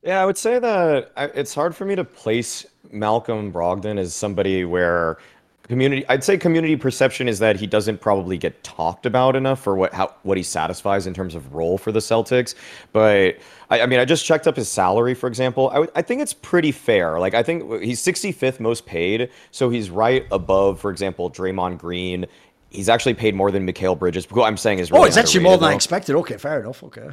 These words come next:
Speaker 1: Yeah, so I, I wouldn't, I wouldn't pri-, with that,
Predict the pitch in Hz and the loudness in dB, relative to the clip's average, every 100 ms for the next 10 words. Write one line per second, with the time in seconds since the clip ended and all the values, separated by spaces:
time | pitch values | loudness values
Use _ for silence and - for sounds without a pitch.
0 | - 135 110 95 - 131 - 147 - 147 | -2 2 4 2 4 2 4 -2 0 2
1 | 190 214 - - _ 139 160 202 202 165 | 2 0 -6 -16 _ 0 2 2 0 -4
2 | _ - - 175 180 104 _ _ _ 143 | _ -16 -2 0 0 -8 _ _ _ -2
3 | 127 147 165 135 110 - | 0 2 4 4 2 -2